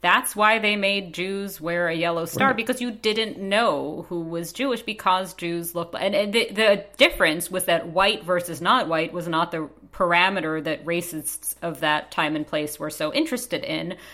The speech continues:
Speaker 1: but racists in America and in North America more broadly to some extent, um, have been interested in white versus non-white for quite some time, and Jews have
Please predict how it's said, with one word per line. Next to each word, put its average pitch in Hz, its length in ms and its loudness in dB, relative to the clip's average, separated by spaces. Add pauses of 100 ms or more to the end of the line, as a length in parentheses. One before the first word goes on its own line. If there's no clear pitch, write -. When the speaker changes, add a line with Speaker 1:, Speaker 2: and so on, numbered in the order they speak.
(220)
Speaker 1:
but 196 400 2 (920)
racists 180 560 -4
in 180 160 -2
America 185 800 2 (100)
and 160 300 -2
in 151 220 -6
North 196 240 -2
America 165 420 -2
more 156 180 -2
broadly 175 380 -2
to 156 80 -12
some 147 220 -6
extent, 156 500 -4
um, 156 240 -2 (280)
have 302 300 4
been 180 140 4
interested 165 460 -6
in 160 280 -6
white 151 280 -2
versus 160 340 -8
non-white 151 480 -2
for - 80 -14
quite 151 280 -6
some 156 140 -6
time, 160 400 -4
and 147 440 -6
Jews 151 360 -8
have 147 320 -10